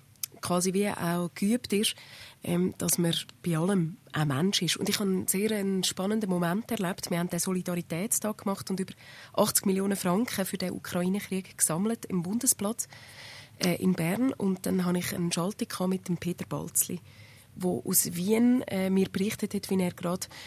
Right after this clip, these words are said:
mit einem grossen Flüchtlingstransport, ähm, mit Geflüchteten im Zug, äh, dort angefahren ist.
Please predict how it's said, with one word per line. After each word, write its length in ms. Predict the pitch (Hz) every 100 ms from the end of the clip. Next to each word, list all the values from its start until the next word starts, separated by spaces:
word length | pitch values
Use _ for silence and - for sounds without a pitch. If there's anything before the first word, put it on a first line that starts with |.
| - -
mit 120 | 185
einem 120 | 185
grossen 360 | 175 180 208 190
Flüchtlingstransport, 1200 | 196 208 - 202 - 180 190 - 185 190 - - -
ähm, 440 | 190 180 170 175 - - - -
mit 120 | 185
Geflüchteten 640 | - 220 - 214 190 190
im 200 | - 180
Zug, 380 | - 185 190 - - - - - -
äh, 160 | 175
dort 200 | 175 170
angefahren 560 | 180 170 - 165 175 190
ist. 200 | 170